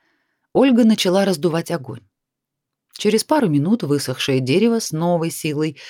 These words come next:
принялись лизать язычки пламени, практически невидимые в дневном свете. Ольга, подождав еще немного, накрыла огонь зелеными листьями. Задача поддерживать огонь в чадящем дымом костре,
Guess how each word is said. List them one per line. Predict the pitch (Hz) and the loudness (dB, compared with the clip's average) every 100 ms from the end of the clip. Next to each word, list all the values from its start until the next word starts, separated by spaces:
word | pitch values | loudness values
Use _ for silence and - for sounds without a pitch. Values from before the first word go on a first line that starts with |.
| - | -16
принялись | - 165 160 156 - | -4 -2 0 -2 -4
лизать | 151 151 143 | -2 0 -2
язычки | 143 139 139 - 151 | -4 -4 -6 -4 -2
пламени, | 131 131 208 220 226 - - - - | 0 2 4 6 4 0 -20 -14 -2
практически | 185 190 302 277 254 226 | -2 0 0 0 0 2
невидимые | 196 170 202 180 175 156 | 2 2 2 2 0 0
в | 139 | -2
дневном | 143 147 139 139 | 0 0 2 0
свете. | 131 - 117 - 117 _ _ _ _ _ _ _ _ _ _ _ - | -4 -10 -12 -12 -20 _ _ _ _ _ _ _ _ _ _ _ -4
Ольга, | 135 151 139 | 0 2 0
подождав | 139 135 139 131 131 | 0 0 0 0 -2
еще | 127 123 254 | -4 0 2
немного, | 240 135 123 113 95 - - - - | 4 2 -2 -4 -8 -12 -20 -12 -2
накрыла | 170 196 277 240 185 | -2 2 2 4 2
огонь | 165 240 240 _ _ | 4 4 4 _ _
зелеными | 147 196 214 208 202 | -2 2 4 4 2
листьями. | 147 104 - 80 - _ _ _ _ _ _ _ _ _ _ _ _ _ 151 | -2 -6 -10 -16 -16 _ _ _ _ _ _ _ _ _ _ _ _ _ -2
Задача | 139 151 151 151 | 0 2 0 -2
поддерживать | 143 151 143 160 131 135 139 - | -2 -2 2 0 0 -2 -4 -4
огонь | 147 143 151 151 120 _ _ - | -4 0 2 2 0 _ _ -20
в | - | -6
чадящем | - 143 160 143 - 143 135 | -4 0 0 0 0 0 0
дымом | 151 135 131 | 2 2 0
костре, | 127 120 - 190 190 120 | -2 -4 -2 2 2 0